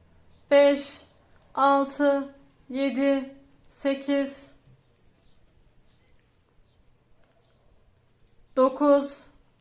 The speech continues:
on, on bir, on iki, on üç, on dört, on beş, on altı, on yedi,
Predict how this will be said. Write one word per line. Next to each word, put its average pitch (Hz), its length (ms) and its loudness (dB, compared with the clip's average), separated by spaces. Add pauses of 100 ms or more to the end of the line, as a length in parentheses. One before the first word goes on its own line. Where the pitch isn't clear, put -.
(180)
on, 277 440 2 (680)
on 269 260 2
bir, 277 300 -4 (640)
on 277 200 -2
iki, 277 480 -2 (580)
on 277 180 0
üç, 285 260 -2 (720)
on 277 260 2
dört, 277 380 0 (580)
on 285 260 2
beş, 277 400 0 (1500)
on 285 160 4
altı, 285 760 0 (120)
on 285 200 2
yedi, 262 720 -2